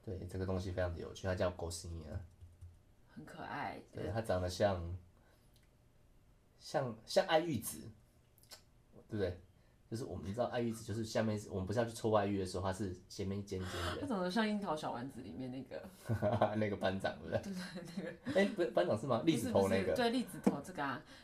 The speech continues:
Speaker 1: 嗯。
Speaker 2: 对，然后它其实是以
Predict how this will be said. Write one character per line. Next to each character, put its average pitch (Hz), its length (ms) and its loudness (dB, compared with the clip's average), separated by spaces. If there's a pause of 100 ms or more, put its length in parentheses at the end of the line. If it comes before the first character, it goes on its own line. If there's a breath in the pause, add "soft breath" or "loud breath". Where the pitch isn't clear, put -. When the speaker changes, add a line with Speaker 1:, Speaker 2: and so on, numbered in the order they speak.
Speaker 1:
嗯。 110 80 -8
Speaker 2:
对， 196 220 2 (180 loud breath)
然 277 80 0
后 370 80 4
它 427 160 2
其 262 160 -2
实 226 320 -2
是 233 540 -2 (100)
以 107 580 -6